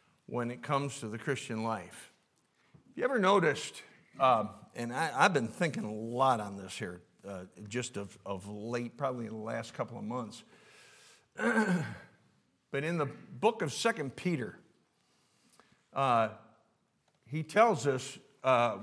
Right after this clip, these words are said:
what the, the cycle of addition in the Christian life is.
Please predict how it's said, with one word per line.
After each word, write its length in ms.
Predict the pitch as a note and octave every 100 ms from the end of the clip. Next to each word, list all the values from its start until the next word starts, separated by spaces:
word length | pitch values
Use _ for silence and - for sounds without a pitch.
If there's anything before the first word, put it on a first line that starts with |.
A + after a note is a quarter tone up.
| A#2
what 360 | B2+ F3 F#3 D3
the, 240 | B2 G#2+ -
the 120 | A2+
cycle 920 | - - - F#3 E3+ A3 A2 A2+ - _ _ - _ -
of 440 | C3 B2 A#2+ G#2+ -
addition 760 | A#2+ G2+ D3+ E3+ E3 C3+ A2+
in 220 | A2+ B2+ A#2+
the 80 |
Christian 480 | A2 - C#3+ - A#2+
life 340 | A#2 A#2+ A#2 -
is. 460 | B2+ A2+ F2 -